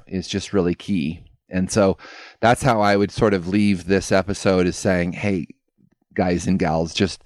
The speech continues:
do everything you can to pay attention to yourself and how you're doing." And if you feel like you're getting tired more often and you're just kinda out of it more often, you know, take those as real warning signs that you really need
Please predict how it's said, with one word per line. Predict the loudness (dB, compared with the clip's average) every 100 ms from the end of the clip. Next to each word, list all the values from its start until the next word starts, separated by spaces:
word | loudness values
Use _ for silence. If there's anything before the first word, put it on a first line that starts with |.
| -20 -20 -20 _ _ 2
do | 4
everything | 6 4 2 2
you | 2
can | 2 2 4
to | 4
pay | 2
attention | 2 2 2 2 2 2
to | 4 4 4 2 -4 _ -20 -20 _ _ _
yourself | 0 0 4 4 4 -2 -12 -2
and | 2 2
how | 2 2
you're | 2 2
doing." | 2 2 4 2 0 -2
And | -2 0 0 -2
if | 0 0 0
you | -2
feel | 0 4 6
like | 6 4 2
you're | -2
getting | 2 2 2 0 -4 _ _ _ -10
tired | -2 2 4 2 2
more | 4 4
often | 4 2 2 0 0
and | -2 -2 0
you're | 2 2
just | 2 -2 -2 -2
kinda | 0 0 0
out | 2 4
of | 4
it | 2
more | 0 0
often, | 0 0 -2 -4 -4 -6 _ _ _ _ -2
you | 0
know, | 0
take | 2 0 2
those | 2 2 2
as | -2 0
real | 2 2
warning | 2 0 0 0
signs | -2 -2 -2 -4
that | -4 -4 -2
you | 0
really | 0 0
need | 0 -2 -2